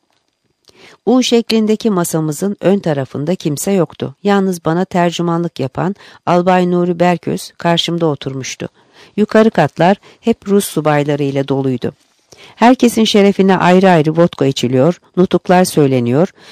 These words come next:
yirmi dokuz defa bizim İstiklal Marşımızla Sovyet Marşı çalındı, ayağa kalktık.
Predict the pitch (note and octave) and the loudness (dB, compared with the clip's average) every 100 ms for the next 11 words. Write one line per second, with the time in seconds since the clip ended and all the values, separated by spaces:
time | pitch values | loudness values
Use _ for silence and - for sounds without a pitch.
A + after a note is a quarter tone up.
0 | - E3+ F#3 G3 G#3 - B3+ G#3 F3+ F#3 | -8 2 2 4 2 2 2 4 2 4
1 | F3+ F3 F3 F3+ E3 - - F3+ F3 D#3 | 2 2 0 -2 -2 -4 0 2 4 2
2 | C#3+ - D3 B2+ D#3 G3 F3+ E3+ F3+ - | 2 0 0 -2 -2 0 2 2 2 0
3 | D3 C3+ C3 - C#3+ C3 B2+ F#3+ - D#3+ | -2 0 -2 -2 -2 -2 -2 -2 2 2
4 | D#3+ D3+ - B2+ - - | 4 2 -2 -6 -6 -12